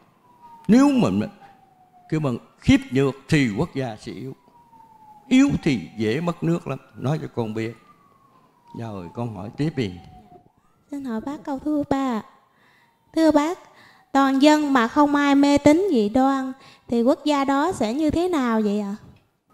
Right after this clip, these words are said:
Speaker 1: Toàn dân mà không mê tín dị đoan thì quốc gia đó sẽ hùng cường. Thấy không? Làm cái gì cũng thành công hết được. Bởi vì nếu mà trường hợp mà, mà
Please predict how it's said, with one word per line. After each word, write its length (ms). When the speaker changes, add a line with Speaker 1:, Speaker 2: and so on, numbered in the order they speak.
Speaker 1:
Toàn 260
dân 200
mà 120
không 280
mê 120
tín 200
dị 140
đoan 220
thì 60
quốc 260
gia 180
đó 160
sẽ 160
hùng 200
cường. 200
Thấy 120
không? 180
Làm 300
cái 160
gì 160
cũng 160
thành 220
công 260
hết 240
được. 200
Bởi 160
vì 280
nếu 200
mà 120
trường 400
hợp 140
mà, 160
mà 220